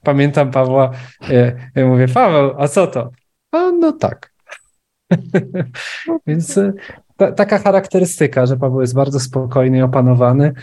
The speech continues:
e, ale mimo wszystko mówię, e, e, pierwszy eksperyment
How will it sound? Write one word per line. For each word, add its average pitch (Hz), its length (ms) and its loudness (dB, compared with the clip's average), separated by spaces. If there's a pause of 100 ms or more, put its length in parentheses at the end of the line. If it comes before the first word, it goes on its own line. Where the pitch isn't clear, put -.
(400)
e, 123 300 0 (580)
ale 320 340 2
mimo 220 260 2
wszystko - 380 -2
mówię, 120 380 2
e, 135 240 0
e, 131 60 -2 (1200)
pierwszy 175 340 2
eksperyment 156 880 0